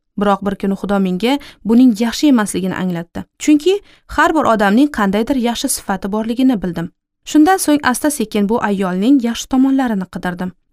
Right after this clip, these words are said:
Keyin ma'lum bo'lishicha, u bog'chadagi eng yaxshi guruhning tarbiyachisi ekan. Uning bolalari chindan ham tartibli edi. Agar fikringizni o'zgartirgan bo'lsangiz, endi og'zingizdan chiqayotgan so'zlarga ham e'tibor qarating. Matallar kitobida oqila ayol haqida shunday yozilgan:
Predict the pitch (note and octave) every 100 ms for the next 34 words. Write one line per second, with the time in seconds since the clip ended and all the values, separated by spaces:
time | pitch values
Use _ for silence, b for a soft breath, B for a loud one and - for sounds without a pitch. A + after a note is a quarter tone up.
0 | - C#4+ D4 B3 G3 G3 G3 A3 - C4
1 | D#4+ G#4 - _ _ C4+ C4+ B3 - A#3+
2 | A3+ G#3 C4 C4+ A3 G3+ G3+ F#3+ F#3 -
3 | B3 C4+ C4 C#4+ C#4+ - G3+ - F#3 -
4 | _ - G#3+ G#3+ G#3 G3+ F#3+ F#3 - G3
5 | F3+ C4 D4+ D#4+ F4+ b b _ - A3+
6 | - - F3+ E3+ F#3 F#3 _ _ _ A#3+
7 | B3+ D4 D4 b b - - D#4 D4 C#4+
8 | - B3 G#3+ A3+ A3+ A3+ C#4+ F4 G#3+ G3
9 | F#3 F3+ F#3 A3+ A3+ A#3 A#3 A3+ G#3+ G#3+
10 | A3 - G3+ F#3+ G3 - F#3+ F#3 F#3+ C4+
11 | C4+ B3 - G#3 F3+ F3+ - F#3+ E3+ F3+
12 | F3 _ - A3 G#3+ G#3 G#3 - - F#3+
13 | F#3+ A3+ A#3+ B B _ A#3 A3+ A#3+ D4
14 | D#4 A#3 B3 - G#3 F#3 G3 - F#3+ F3+
15 | F3+ F3 E3 E3+